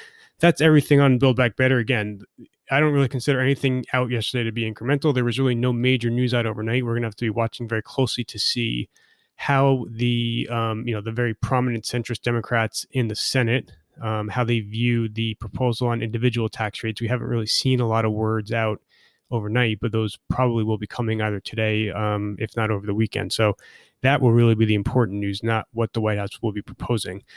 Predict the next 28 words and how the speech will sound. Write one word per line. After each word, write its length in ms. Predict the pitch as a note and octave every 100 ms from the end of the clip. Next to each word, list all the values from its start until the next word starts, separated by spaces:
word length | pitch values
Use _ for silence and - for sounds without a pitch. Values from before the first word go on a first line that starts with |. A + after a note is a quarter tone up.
| - - - _ _
So 160 | - C3
that 260 | D3 E3+ -
is 260 | D3+ C3
fiscal 400 | - - D#3 -
policy. 560 | - - B2 A#2 - B2
On 200 | A#2 A#2+
monetary 420 | D3 F3 - D3+
policy, 840 | - D#3 D3 - C#3+ C#3+ C#3+ A2+ -
you 120 | C#3+
know, 60 | B2+
no 120 | D#3
major 300 | D#3+ B2+ B2+
news. 260 | B2+ G#2+
The 140 | A2+ B2+
E 40 |
C 140 | C3 C#3+
B 100 | C3
yesterday 460 | C3 B2 - C3+
was, 460 | B2 A2+ G#2+ - -
um, 380 | G#2+ A2 A2 - -
extraordinarily 800 | - - - C3+ B2+ B2+ B2
uneventful, 760 | A#2+ A2+ A2+ A2 A#2 G#2+ G2+ -
um, 420 | A2 A2 A2 G#2+ -
pretty 160 | B2
much 180 | A#2 A2
verbatim 420 | A#2+ G#2 A2 A2
of 120 | A2 G#2+
what 240 | A2